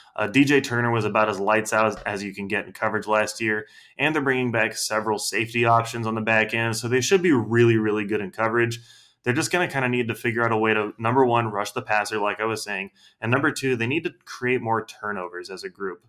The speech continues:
Um, they only brought down eight interceptions last year. That was good for ninety-third in the F B S.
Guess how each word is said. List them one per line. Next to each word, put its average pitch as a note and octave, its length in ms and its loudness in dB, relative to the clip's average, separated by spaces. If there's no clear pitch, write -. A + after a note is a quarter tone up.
Um, G#2+ 300 2
they A2 100 0
only D3+ 160 0
brought B2+ 240 0
down A#2 280 -2
eight A2 160 -4
interceptions A2+ 600 -6
last A#2+ 300 -4
year. B2+ 120 0
That B2+ 120 -2
was D3 100 -6
good E3 180 -4
for A#2 100 -4
ninety-third G2+ 760 -6
in F#2+ 80 -10
the F#2+ 120 -6
F F2+ 180 -10
B F#2+ 160 -8
S. - 260 -8